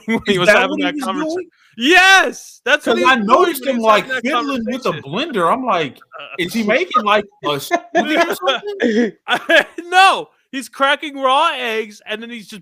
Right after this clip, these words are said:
Speaker 1: blending it for, like, you know, three seconds,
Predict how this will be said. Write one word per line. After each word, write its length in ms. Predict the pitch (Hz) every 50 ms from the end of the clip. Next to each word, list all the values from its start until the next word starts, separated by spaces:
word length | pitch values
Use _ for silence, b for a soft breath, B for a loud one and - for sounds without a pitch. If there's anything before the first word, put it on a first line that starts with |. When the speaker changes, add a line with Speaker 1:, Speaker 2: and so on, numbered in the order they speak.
| _
Speaker 1:
blending 480 | _ - 185 196 202 226 240 277 302 285
it 220 | 277 277 277 269
for, 100 | _ 220
like, 200 | 214 208 190 180 _ _
you 140 | 190 196
know, 260 | 190 175 156 165 165 _
three 240 | _ 175 185 220 240
seconds, 460 | - - 196 160 - - 165 156 _